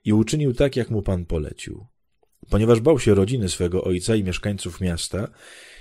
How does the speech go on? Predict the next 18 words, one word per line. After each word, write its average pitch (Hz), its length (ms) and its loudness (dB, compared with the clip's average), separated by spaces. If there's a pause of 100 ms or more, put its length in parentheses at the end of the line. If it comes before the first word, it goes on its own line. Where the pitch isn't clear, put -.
(120)
nie 110 100 6
odważył 139 380 8
się 98 140 0
tego 107 220 4
wykonać 101 440 0
za 101 140 4
dnia, 104 260 2
lecz 85 200 -4
zrobił 101 360 0
to 98 140 -2
nocą. 78 480 -8 (1040)
Gdy 95 260 0
ludzie 151 240 6
z 98 60 0
miasta 120 300 -2
wstali - 340 -4
wczesnym 107 380 -4
rankiem, 85 480 -6